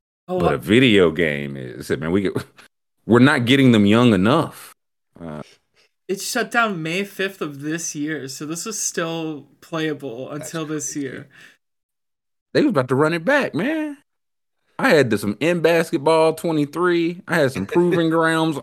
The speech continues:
Speaker 2: uh, Troops two K twenty-three on the agenda,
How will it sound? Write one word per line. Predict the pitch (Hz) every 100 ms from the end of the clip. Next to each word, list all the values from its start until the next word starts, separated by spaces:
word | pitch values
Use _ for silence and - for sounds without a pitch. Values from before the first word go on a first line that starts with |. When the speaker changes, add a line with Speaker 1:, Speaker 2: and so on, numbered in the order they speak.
| -
Speaker 2:
uh, | 113 101 95 117 131 _ _ _ _ _
Troops | - 196 180 -
two | 196
K | 180 175
twenty-three | 175 180 160 143 180 180
on | 175
the | 175 165 180 - _ _
agenda, | 156 147 180 170 190